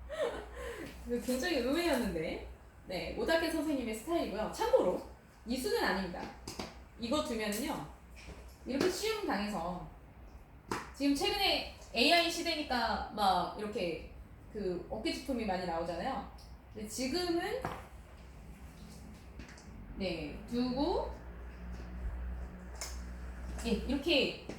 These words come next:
한 칸으로 이렇게 딱 공격을, 공격을 해서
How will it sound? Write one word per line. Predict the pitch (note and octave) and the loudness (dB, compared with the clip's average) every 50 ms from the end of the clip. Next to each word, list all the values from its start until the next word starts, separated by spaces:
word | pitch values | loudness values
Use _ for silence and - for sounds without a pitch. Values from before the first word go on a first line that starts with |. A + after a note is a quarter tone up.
| - - - | -4 -4 -2
한 | F4 F#4 | 0 4
칸으로 | G#4 G4 F#4 E4+ D4 D4 D4 C4+ C4 A#3+ G#3+ G3+ | 4 6 6 4 4 4 4 6 6 6 6 4
이렇게 | G#3 G#3 - A#3 G3 F3+ E3+ F3 - | 2 2 2 2 2 2 2 2 0
딱 | - G#3 G#3 - - - - - - - - - | -2 -2 -2 -4 -6 -10 -14 -16 -16 -16 -12 -6
공격을, | - A#3 A#3 A#3+ A#3 A3+ A3 G#3+ G3 F#3 - | -2 0 2 2 2 4 2 2 0 -2 -2
공격을 | - A#3+ A#3 A3+ A#3+ B3+ C4 D4+ | 0 2 4 4 4 4 4 2
해서 | F4+ F4+ F4+ E4 C4 - - - | 2 2 2 2 2 0 -2 -4